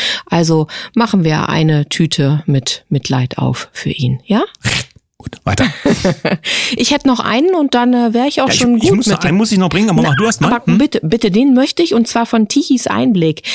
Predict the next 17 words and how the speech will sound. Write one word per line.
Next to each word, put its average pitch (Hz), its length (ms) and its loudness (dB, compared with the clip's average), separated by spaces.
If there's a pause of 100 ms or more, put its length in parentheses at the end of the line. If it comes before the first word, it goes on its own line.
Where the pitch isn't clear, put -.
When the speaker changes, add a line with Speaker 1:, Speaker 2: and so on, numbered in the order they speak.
(140)
Speaker 1:
Ihr 180 220 0
habt 220 260 -4
aufs - 260 -2
falsche 226 380 -2
Pferd - 340 -4
gesetzt. - 600 -4
Bald 214 300 -2
sitzen 233 420 0
wir 202 180 0
also 180 300 0
vereinzelt 202 640 -2
zu 175 160 -2
Hause 202 300 0
mit 185 200 0
Bierflasche 220 640 0
und 226 320 0
Aufbackpizza. - 920 -4